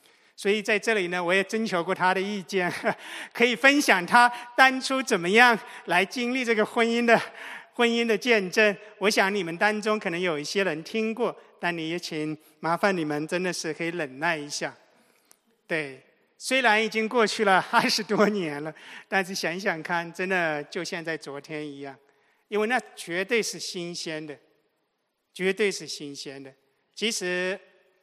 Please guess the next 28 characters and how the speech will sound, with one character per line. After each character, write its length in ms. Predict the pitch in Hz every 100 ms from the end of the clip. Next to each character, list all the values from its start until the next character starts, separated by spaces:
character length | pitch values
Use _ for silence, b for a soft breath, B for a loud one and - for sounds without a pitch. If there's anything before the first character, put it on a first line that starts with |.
| _ _ _ _
我 140 | 185
太 180 | 185 233
太 160 | 208 196
在， 400 | 202 190 180 185 214
在 140 | - 220
我 100 | 185
们 160 | 156 156
交 240 | 202 196
往 200 | 185 156
之 180 | - 185
前， 280 | - 151 151
她 180 | 190
曾 180 | 185 160
经 200 | 156 190
有 180 | 185 135
过 140 | 151 165
一 100 | 151
个 220 | 170 151
男 240 | 156 156 180
朋 180 | 160 160
友， 100 | 143
已 60 |
经 160 | 147 185
论 160 | 220
起 160 | 202 165
婚 260 | 165 190 196
嫁 200 | 226
了。 120 | 175